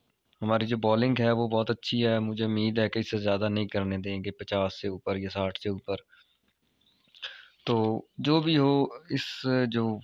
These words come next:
फाइनल है इसमें सारी जो टीम है उसको अपना काम करना होगा। ये नहीं कि सिर्फ बाबर या रिजवान कर जाएं या मोहम्मद हारिस कर जाए या बॉलिंग में रऊफ़ या श-, शाहीन शाह अफरीदी करे, जो दू-, दूसरे भी बॉलर हैं उन सबको अपना अपना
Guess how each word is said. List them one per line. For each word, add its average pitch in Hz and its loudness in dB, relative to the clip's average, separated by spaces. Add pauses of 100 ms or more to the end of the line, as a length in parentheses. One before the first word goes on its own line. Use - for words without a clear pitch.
फाइनल 113 4
है 104 4
इसमें 117 -2
सारी 113 2
जो 123 2
टीम 123 2
है 104 0
उसको 110 -6
अपना 120 0 (100)
काम 107 -4
करना 98 -2
होगा। 90 -16 (600)
ये 131 4
नहीं 131 4
कि 127 2
सिर्फ 117 0
बाबर 110 2
या 117 2
रिजवान 107 0
कर 110 2
जाएं 110 0
या 110 0
मोहम्मद 104 -2
हारिस 104 0
कर 107 0
जाए 107 0
या 104 -2
बॉलिंग 107 0
में 110 -2
रऊफ़ 107 -2
या 107 -2
श-, 104 -8 (380)
शाहीन 113 2
शाह 117 4
अफरीदी 110 -2
करे, 113 2 (640)
जो 117 0
दू-, 123 -8
दूसरे 131 0
भी 147 0
बॉलर 117 4
हैं 117 2
उन 131 0
सबको 143 0
अपना 107 -4
अपना 101 -6